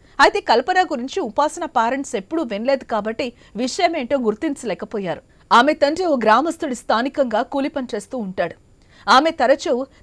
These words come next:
తమ స్పేస్ క్రాఫ్ట్‌ను భారీ మంచు బంతి తగిలిందని, దాంతో క్రాష్ అయ్యి తన జీవితాన్ని ముగిసిందని చెప్తూ ఉండటం వారికి ఆశ్చర్యం కలిగించింది. ఆమెకు కల్పన చావ్లా గురించి ఏమాత్రం తెలిసే అవకాశం లేని ఊళ్ళో జన్మించింది. అది కూడా రెండు వేల మూడులో కల్పన చావ్లా ప్రమాదంలో మరణించిన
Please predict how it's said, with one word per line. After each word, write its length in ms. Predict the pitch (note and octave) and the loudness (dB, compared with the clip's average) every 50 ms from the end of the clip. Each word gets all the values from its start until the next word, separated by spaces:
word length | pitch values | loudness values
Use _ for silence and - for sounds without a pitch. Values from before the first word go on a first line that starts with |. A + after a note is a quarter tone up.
| _ C4 | _ 0
తమ 100 | B3+ C4 | 0 0
స్పేస్ 360 | B3 - - D#4 D#4+ D#4+ - | -2 -2 -2 -2 -2 -2 -2
క్రాఫ్ట్‌ను 360 | - D#4+ C#4 C4 - - D4+ | 2 2 2 2 2 -4 -6
భారీ 360 | B3 G#3 G#3+ G3 A#3+ D4 D#4 | -2 2 4 6 6 6 4
మంచు 380 | C4+ A#3 A3 G#3+ A#3+ - - D#4 | 0 -2 -4 -4 -4 -4 -8 -6
బంతి 240 | C#4+ D4 C4 C#4 A#3+ | -4 -4 -6 -6 -4
తగిలిందని, 600 | - G3+ G3+ G3 G#3+ A3 A3 G#3+ G3+ G3+ A3 - _ _ - - - | -4 -4 -4 -2 -4 -4 -4 -4 -6 -6 -10 -12 _ _ -20 -14 0
దాంతో 380 | F#3 A#3 C4 C#4 C4+ C4+ B3 C4+ | 4 4 4 6 4 0 0 0
క్రాష్ 580 | C4 _ _ _ - C4+ B3+ A#3 C4 D4 - F4+ | -4 _ _ _ 0 4 6 6 6 4 2 -2
అయ్యి 160 | D4+ C#4 - | -4 -4 -2
తన 180 | - D4+ C4 | -2 -2 -2
జీవితాన్ని 520 | A#3 F#3+ - A#3 B3 C4 D4+ - C#4 C4 B3 | -2 -6 -6 -6 -6 -4 0 0 0 0 -2
ముగిసిందని 560 | G#3+ F#3+ G3 A3+ - - D4+ D4+ D4 B3+ B3 - A#3+ | -4 -6 -6 -8 -8 -8 -8 -6 -6 -6 -4 -4 -6
చెప్తూ 240 | - - - B3 | -6 -4 -6 -4
ఉండటం 340 | A#3 G#3+ G#3 G3 B3 B3+ D4 | -4 -4 -4 -4 -6 -6 -4
వారికి 380 | C#4+ A#3 G#3+ G#3 - A3 G3+ - _ _ - - - | -2 -2 -2 -2 -2 -4 -8 -8 _ _ -20 -2 4
ఆశ్చర్యం 420 | F#3+ A3 B3+ B3+ - F#4 E4 D4+ | 4 4 4 4 0 -4 -4 -2
కలిగించింది. 580 | C#4 C4+ A3 G3+ - G#3 F#3+ - - G3+ F3+ - _ _ _ _ _ - | -4 -4 -4 -4 -6 -8 -10 -10 -14 -14 -16 -16 _ _ _ _ _ 4
ఆమెకు 240 | B3+ D4 E4+ F#4+ G#4 | 6 6 6 4 0
కల్పన 420 | G#4+ - C4+ B3 - G4+ G#4 G4+ G4+ - D#4 | 2 4 4 4 4 2 -2 -4 -4 -2 -2
చావ్లా 180 | C#4 C#4+ C#4+ | -2 0 -2
గురించి 360 | B3+ - B3+ D4 D#4 - C4+ | -2 -4 -6 -8 -4 -4 -2
ఏమాత్రం 340 | A3+ B3+ C#4 C4+ - C#4 C4 | -2 0 -2 -2 -4 -4 -6
తెలిసే 260 | - A#3 G3 - - | -6 -8 -6 -2 -2
అవకాశం 420 | C4 G#3+ A3+ - C4 B3+ - C#4+ B3+ | -2 -2 0 -4 -6 -4 -4 -4 -4
లేని 220 | B3+ A#3 A3+ A3 - | -2 -4 -4 -6 -6
ఊళ్ళో 300 | A3+ A3+ C#4 E4 E4 D4 | -2 0 0 4 4 4
జన్మించింది. 640 | B3 A3+ G3 E3+ E3+ E3 E3+ - - E3 C#3+ C#3 - _ _ - - - - | 4 2 -4 -8 -10 -14 -14 -14 -14 -16 -16 -16 -20 _ _ -20 -20 0 6
అది 200 | - B3+ C#4+ G4+ | 6 8 8 8
కూడా 200 | - G4 F#4 G4 | 4 6 4 6
రెండు 240 | G#4 D4 A#3+ C4 C#4+ | 6 6 2 4 4
వేల 160 | D4 D4 C#4+ | 4 6 4
మూడులో 340 | B3+ A3+ G#3+ G#3+ A#3 A#3 C4 | 4 2 -2 -2 0 -2 0
కల్పన 380 | - C#4+ G3+ G#3+ - C#4+ C#4+ C4 - C4 | 0 0 -2 -2 -2 -4 -4 -4 -2 -2
చావ్లా 200 | A3 G#3+ A#3 A#3+ | -2 -2 -2 -4
ప్రమాదంలో 540 | A#3+ - F#3+ F3+ F#3+ G#3+ A3+ A#3 A#3 A#3 A3 | -4 -4 -4 -4 -4 -4 -4 -4 -6 -6 -6
మరణించిన 500 | G#3 F#3+ F3+ F#3 G3 F#3+ - - G3+ | -6 -6 -8 -8 -8 -10 -8 -8 -8